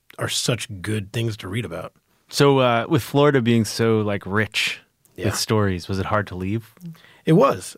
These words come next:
Speaker 1: Uh, and I'm not, I'm not, like, a sun guy, right? I, I, I like, uh, I'm much more cold weather. I'm built for cold weather.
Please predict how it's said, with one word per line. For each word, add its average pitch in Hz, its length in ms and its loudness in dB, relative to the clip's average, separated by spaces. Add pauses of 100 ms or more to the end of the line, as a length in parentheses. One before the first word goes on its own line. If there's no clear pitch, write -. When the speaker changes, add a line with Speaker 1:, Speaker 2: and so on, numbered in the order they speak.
Speaker 1:
Uh, 123 420 4
and 147 160 2
I'm 156 160 4
not, 160 340 4
I'm 143 120 2
not, 165 100 6
like, 143 140 -2
a 127 60 -6
sun 127 340 0
guy, 101 360 -8
right? 110 240 -4
I, 151 220 2
I, 123 580 0
I - 20 -2
like, 113 440 -6
uh, 101 420 -8
I'm 110 260 -10
much 139 320 -4
more 120 180 0
cold 117 300 -2
weather. 107 420 -4
I'm 110 240 -6
built 123 180 -2
for 107 100 -10
cold 101 200 -8
weather. 90 280 -10